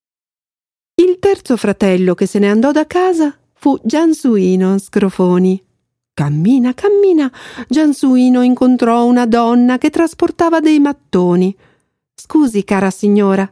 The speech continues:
disse Giansuino, "potrebbe darmi un po' di mattoni? Mi ci voglio costruire una casa." La donna rispose di sì e gli diede un bel po' di mattoni.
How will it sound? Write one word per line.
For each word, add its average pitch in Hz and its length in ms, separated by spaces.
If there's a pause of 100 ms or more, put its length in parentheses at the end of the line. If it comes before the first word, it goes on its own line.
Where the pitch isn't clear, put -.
disse 175 400
Giansuino, 165 720 (320)
"potrebbe 339 460
darmi 302 380
un 185 100
po' 214 140
di 220 100
mattoni? 226 640 (300)
Mi 247 160
ci 269 120
voglio 190 360
costruire 349 560
una 320 220
casa." 180 460 (680)
La 196 120
donna 185 320
rispose 196 460
di 311 120
sì 370 240 (840)
e 370 160
gli 294 80
diede 180 380
un 233 140
bel 254 180
po' 170 300
di 185 160
mattoni. 190 680